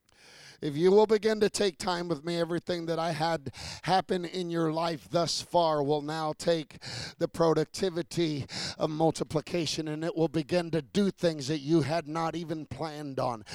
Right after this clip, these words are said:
Instead of asking for more stuff, I think we ought to maybe think about giving more time,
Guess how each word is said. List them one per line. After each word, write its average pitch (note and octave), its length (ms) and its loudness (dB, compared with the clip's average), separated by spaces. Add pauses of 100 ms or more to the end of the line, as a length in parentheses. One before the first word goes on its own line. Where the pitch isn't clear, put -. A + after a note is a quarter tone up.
(200)
Instead G3+ 460 2
of A#3 140 4
asking G#3 500 0
for F#3+ 180 0
more E3+ 300 2
stuff, E3+ 960 -2
I E3+ 100 4
think F#3 340 2
we E3+ 180 6
ought E3 160 6
to D3+ 100 4
maybe D#3 340 2
think F#3+ 320 2
about D#3 380 0
giving D#3 360 -2
more D3+ 300 0
time, D3 680 -6